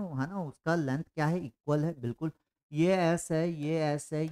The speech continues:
ये L है, ये एल है। तो ऐसे ऑर्गेनाइज हो सकते हैं, बिल्कुल सर। So इसमें कोई, अ, आप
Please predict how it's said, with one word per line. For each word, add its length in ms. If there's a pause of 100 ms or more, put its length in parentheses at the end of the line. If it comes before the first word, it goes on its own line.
ये 180
L 240
है, 120
ये 200
एल 200
है। 100
तो 140
ऐसे 240
ऑर्गेनाइज 540
हो 60
सकते 260
हैं, 140
बिल्कुल 240
सर। 180 (520)
So 100
इसमें 280 (100)
कोई, 180 (300)
अ, 40
आप 440